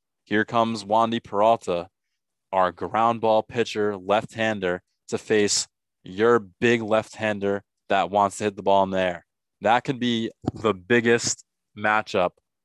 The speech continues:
that if you win that matchup late in the games and it's,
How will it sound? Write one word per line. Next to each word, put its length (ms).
that 120
if 140
you 140
win 300
that 200
matchup 480
late 280
in 140
the 100
games 520
and 120
it's, 260